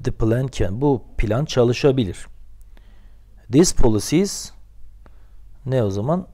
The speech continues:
Ne gelecek buraya? Suitable, değil mi? Bu, bu, bu politikalar uygundur. Suitable. Market conditions can change. Fiya-, piyasa koşulları değişebilir. Those product,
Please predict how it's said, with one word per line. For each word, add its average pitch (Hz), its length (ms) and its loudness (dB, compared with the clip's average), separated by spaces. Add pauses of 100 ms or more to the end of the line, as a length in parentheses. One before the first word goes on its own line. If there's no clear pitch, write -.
(140)
Ne 123 120 -6
gelecek 95 420 -6
buraya? 156 160 -4
Suitable, 170 580 -2 (220)
değil - 100 -8
mi? 90 80 -8 (140)
Bu, 120 240 -4 (720)
bu, 101 280 -4
bu 127 180 -6
politikalar 113 640 -2
uygundur. 147 440 2 (920)
Suitable. - 640 -10 (2000)
Market 160 380 2
conditions 135 560 -2
can 113 400 0
change. 98 420 -4
Fiya-, - 540 -4
piyasa 135 280 0
koşulları 90 600 -6
değişebilir. 113 640 -8 (200)
Those 147 280 4 (200)
product, 107 520 -4